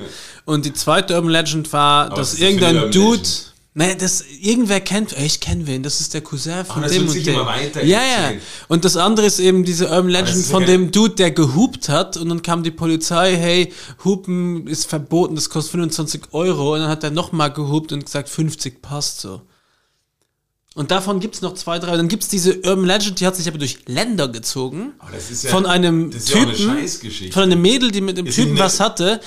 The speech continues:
Speaker 2: ist nicht eine Urban Legend sowas, was eigentlich ein Schwachsinn ist, aber es irgendwie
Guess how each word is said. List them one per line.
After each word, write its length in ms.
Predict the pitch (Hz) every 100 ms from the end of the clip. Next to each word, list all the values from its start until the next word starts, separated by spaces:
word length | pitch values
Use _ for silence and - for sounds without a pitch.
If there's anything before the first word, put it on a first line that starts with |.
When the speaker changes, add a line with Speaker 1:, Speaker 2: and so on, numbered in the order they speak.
| -
Speaker 2:
ist 160 | 123
nicht 180 | 131 -
eine 220 | 123 120 113
Urban 260 | 110 123 127
Legend 420 | 117 120 143 127
sowas, 360 | 120 117 113 - _ _ -
was 480 | 113 107 - - _ _ _ _ _ _ _ _
eigentlich 340 | - 113 127 117
ein 60 | 101
Schwachsinn 580 | 87 95 - - 127 127
ist, 160 | 127
aber 100 | 113
es 120 | - 120
irgendwie 360 | 117 117 -